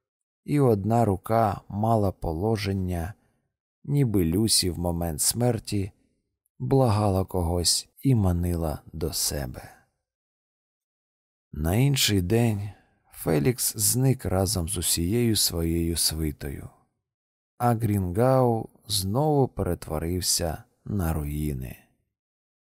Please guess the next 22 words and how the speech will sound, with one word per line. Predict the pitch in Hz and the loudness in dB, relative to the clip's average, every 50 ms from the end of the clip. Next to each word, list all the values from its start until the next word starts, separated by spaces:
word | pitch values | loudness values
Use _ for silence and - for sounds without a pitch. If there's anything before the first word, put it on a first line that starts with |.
| _ _ - | _ _ -10
Ніхто | - 139 143 147 139 - - - 170 170 170 160 | -4 -2 0 0 0 -2 -4 -2 2 2 4 4
не | 139 107 98 | 4 4 2
знав, | 90 85 - 98 113 117 113 107 92 - | 2 0 -2 -2 0 0 0 0 -2 -4
куди | - - - 85 78 87 95 98 90 | -6 -6 -6 -4 0 2 2 2 2
він | 85 78 71 | 2 0 -2
поїхав, | - - 73 76 73 73 76 76 71 69 - - 71 69 - - - - _ _ _ _ _ _ | -4 -2 -2 -2 0 0 -2 -2 -4 -6 -8 -12 -12 -14 -14 -18 -20 -20 _ _ _ _ _ _
як | - 107 123 139 135 131 - - | -4 0 2 2 2 0 0 0
ніхто | 107 101 90 - - - 139 143 135 | -2 -2 -2 -2 -4 -2 0 0 2
не | 110 98 90 | 2 0 0
знав, | 85 - 107 123 139 143 135 120 127 - - _ _ _ _ _ _ _ _ - | -2 -2 -2 0 0 2 0 0 -2 -6 -18 _ _ _ _ _ _ _ _ -4
звідки | 160 147 143 139 165 170 160 - - - 110 | -2 -2 -2 0 0 -2 -2 -2 -2 0 2
він | 95 92 104 107 104 98 95 92 _ _ _ _ - | 4 4 4 4 4 2 0 -4 _ _ _ _ -6
приїхав. | - 95 90 80 78 76 76 76 73 - - - - 76 - _ _ _ _ _ _ _ _ _ _ _ _ _ _ _ _ _ _ _ _ _ _ _ _ _ _ _ _ _ _ _ _ - | -2 0 2 2 2 2 0 -2 -2 -4 -6 -12 -12 -14 -14 _ _ _ _ _ _ _ _ _ _ _ _ _ _ _ _ _ _ _ _ _ _ _ _ _ _ _ _ _ _ _ _ -2
Тепер | 151 151 147 - - 170 175 170 | 0 0 0 2 2 2 4 4
я | 160 139 135 127 | 4 4 4 4
думаю, | 120 120 139 143 143 139 131 127 123 120 113 110 104 95 90 - - _ _ _ | 4 4 2 2 4 4 4 6 6 6 6 4 2 0 -2 -6 -12 _ _ _
чи | - - - 139 135 | -4 0 0 2 2
не | 143 143 143 | 2 2 0
був | 139 143 175 180 175 151 | 0 2 4 4 4 4
це | 139 - - 120 107 | 2 2 2 2 2
хитрий | - - 123 131 139 - - 117 110 - - | 2 0 0 0 0 0 0 -2 -2 0 0
авантюрист, | 107 101 104 104 104 98 - 113 113 117 135 143 131 104 - - - - - | 0 2 2 0 0 -2 0 0 0 2 2 2 0 2 0 0 -2 -4 -10